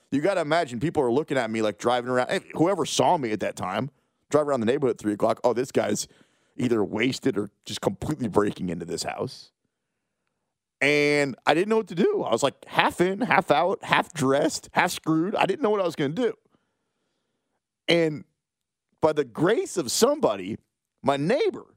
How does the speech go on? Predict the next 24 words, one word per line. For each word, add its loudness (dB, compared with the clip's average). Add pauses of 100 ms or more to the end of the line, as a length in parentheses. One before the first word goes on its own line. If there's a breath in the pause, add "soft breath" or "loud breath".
(120)
I'd 0
like 0
to -10
personally 0
thank -2
you -2
right 0
now 2
if -2
you're 0
listening, 0
Fernando 2
Vasquez. -2 (680)
This -4
guy 4
yells 0
over 0
to 0
me, 0 (160)
"Hey!" 2 (380)
And 4
I 4
yell, 0
well, -4